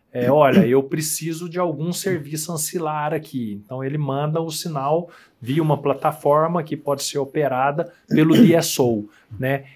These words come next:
E lá na ponta, quem que é o motorista, né, que vai poder aceitar ou não? É justamente quem tem o recurso energético distribuído. E aí até as classes, né, que tem Uber X, Uber Simples, Black, né,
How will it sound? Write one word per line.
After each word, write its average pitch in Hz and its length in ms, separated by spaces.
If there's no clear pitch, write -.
E 147 100
lá 170 140
na 190 120
ponta, 175 480
quem 185 280
que 175 240
é 165 320
o 147 120
motorista, 143 760
né, 135 160
que 135 120
vai 139 140
poder 143 300
aceitar 143 480
ou 156 120
não? 117 240
É 196 100
justamente 180 600
quem 202 160
tem 180 160
o - 20
recurso 170 480
energético 165 540
distribuído. 160 680
E 160 100
aí 196 120
até 226 240
as 262 220
classes, 156 580
né, 143 140
que 147 120
tem 143 240
Uber 131 360
X, 160 300
Uber 131 260
Simples, 156 560
Black, 131 580
né, 139 240